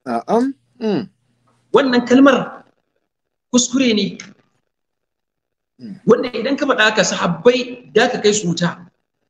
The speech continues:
Speaker 2: Annabawa ma in kai wasa ka kai su wuta. Domin neman taimakon Allah ranar kiyama, kowa sai ya zo ya nemi taimakon Annabi Muhammad, ko ma waye ne.
Speaker 1: Mhm.
Speaker 2: Dole sai da taimakon Annabi, kowa,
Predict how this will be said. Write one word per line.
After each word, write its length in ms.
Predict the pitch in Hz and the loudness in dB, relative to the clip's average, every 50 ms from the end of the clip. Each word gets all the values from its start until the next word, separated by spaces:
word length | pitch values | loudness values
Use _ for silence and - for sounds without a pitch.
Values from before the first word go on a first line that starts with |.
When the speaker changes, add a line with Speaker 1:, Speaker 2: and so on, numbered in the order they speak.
| _ _ _ _ _ _ _ _ _ _ _ _ _ _ _ _ _ _ _ _ _ | _ _ _ _ _ _ _ _ _ _ _ _ _ _ _ _ _ _ _ _ _
Speaker 2:
Annabawa 800 | - 220 247 247 247 247 247 240 247 240 233 240 233 233 233 233 | -2 0 0 2 2 2 4 4 4 4 4 4 4 4 4 4
ma 160 | 240 233 233 | 4 2 2
in 80 | 240 240 | 0 0
kai 80 | 240 240 | 2 2
wasa 240 | 220 202 - 185 190 | 2 4 4 2 2
ka 120 | 190 185 | 2 0
kai 120 | 185 196 185 | 0 -2 -4
su 100 | 185 170 | -4 -4
wuta. 320 | 160 170 147 - - - _ _ _ _ _ _ _ _ _ _ _ _ _ _ _ | -6 -6 -6 -6 -8 -14 _ _ _ _ _ _ _ _ _ _ _ _ _ _ _
Domin 220 | 151 156 190 208 214 226 | -2 2 2 2 4 4
neman 160 | 226 226 247 247 | 4 4 4 4
taimakon 380 | 247 208 220 214 220 208 - | 2 0 0 0 -2 0 0
Allah 240 | 208 220 214 196 190 | 2 2 2 4 2
ranar 240 | 196 202 214 226 220 - | 2 2 2 0 0 0
kiyama, 420 | 190 196 196 196 185 170 170 - - - | 0 0 2 2 2 0 -2 -4 -2 0
kowa 420 | 202 196 202 196 196 196 196 190 | 2 2 4 4 4 2 2 2
sai 160 | 190 196 196 | 0 2 2
ya 140 | 196 196 185 | 4 4 4
zo 60 | 190 202 | 4 4
ya 60 | 190 | 2
nemi 180 | 180 175 175 165 | 2 0 0 0
taimakon 300 | 160 147 143 - 143 139 143 139 - - | -2 -4 -4 -4 -4 -4 -4 -6 -6 -4
Annabi 200 | 143 135 135 127 | -2 0 0 0
Muhammad, 320 | 120 113 120 120 120 - - - - | -2 -2 -2 -2 -2 -4 -6 -12 -2
ko 220 | - 226 240 233 | 2 2 2 4
ma 140 | 233 226 214 202 | 4 2 4 4
waye 300 | 185 151 139 131 123 110 | 4 4 2 0 -2 -4
ne. 100 | - - - - _ _ _ _ _ _ _ _ _ _ _ _ _ _ _ _ | -6 -10 -14 -20 _ _ _ _ _ _ _ _ _ _ _ _ _ _ _ _
Speaker 1:
Mhm. 480 | 135 143 131 - _ - 247 339 370 370 _ _ - - _ _ - - - | -10 -10 -10 -10 _ -6 -6 -4 -6 -8 _ _ -20 -20 _ _ -20 0 4
Speaker 2:
Dole 360 | 175 185 202 208 208 202 185 | 6 6 8 6 6 4 2
sai 300 | 175 - - 180 180 185 | 0 0 0 2 2 2
da 100 | 185 175 | 2 0
taimakon 460 | 170 - 147 143 147 151 - 170 170 170 160 | -2 -2 -2 -2 -2 -2 -2 -4 -2 -2 -2
Annabi, 320 | 143 143 143 147 135 139 - | 0 0 0 -2 -4 -6 -4
kowa, 800 | - 185 196 202 208 208 208 208 202 202 202 202 202 202 202 | 2 4 6 8 8 8 8 6 4 2 0 -4 -8 -10 -12